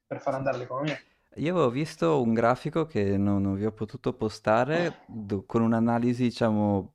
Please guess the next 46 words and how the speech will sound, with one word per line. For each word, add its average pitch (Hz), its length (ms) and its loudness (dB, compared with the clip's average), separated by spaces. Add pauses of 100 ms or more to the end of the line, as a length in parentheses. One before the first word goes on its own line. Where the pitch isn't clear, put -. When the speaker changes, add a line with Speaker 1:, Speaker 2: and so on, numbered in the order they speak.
Speaker 2:
un 107 100 0
po' 127 140 0
più 120 200 0
real 110 260 0
time 117 280 4
dell'inflazione 110 1200 -2
dei 101 260 -2
beni 101 340 2
di 107 120 -2
consumo 110 480 -2
in 101 100 -2
Giappone, 123 680 -2 (180)
e 104 200 -4
proprio 143 420 2
negli 127 160 0
ultimi 127 340 -2
due 117 100 0
o 117 60 -2
tre 110 180 -2
mesi 127 260 -4
era 113 120 0
salita 107 400 -4
al 101 80 -4
tre - 180 -4
per - 200 -6
cento. 95 640 -6 (460)
Quindi 107 260 0
forse 151 340 -2
adesso 123 240 0
Speaker 1:
Eh. - 20 10
Speaker 2:
sono 101 360 4
riusciti 101 680 -4
ad, 87 100 0
ad 85 220 0
avercela 87 440 -4
anche 90 220 -4
Speaker 1:
Qualcosa - 20 2
Speaker 2:
loro 85 220 0
Speaker 1:
si 87 140 -4
Speaker 2:
l'inflazione, - 20 -6
Speaker 1:
smuove, 156 600 -2
Speaker 2:
però. 87 280 -12
Speaker 1:
qualcosa 151 440 -4
si 143 80 -10 (240)
Speaker 2:
Sì. 131 180 -6
Speaker 1:
smuove. - 60 -8